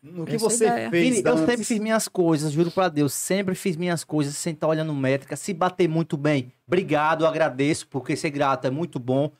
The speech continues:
Speaker 3: Mas, velho, se duas pessoas, três pessoas assistiu ali,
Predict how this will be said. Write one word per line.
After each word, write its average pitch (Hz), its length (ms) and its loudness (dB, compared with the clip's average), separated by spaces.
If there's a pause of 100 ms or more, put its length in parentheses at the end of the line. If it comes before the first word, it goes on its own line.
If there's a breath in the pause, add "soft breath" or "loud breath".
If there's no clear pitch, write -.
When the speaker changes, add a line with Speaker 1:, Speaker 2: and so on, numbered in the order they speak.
(300)
Speaker 3:
Mas, 254 320 0
velho, 233 180 4
se 233 140 -6
duas 262 220 -2
pessoas, 233 320 -4
três 220 160 -10
pessoas 220 340 -4
assistiu 190 340 -4
ali, 220 340 2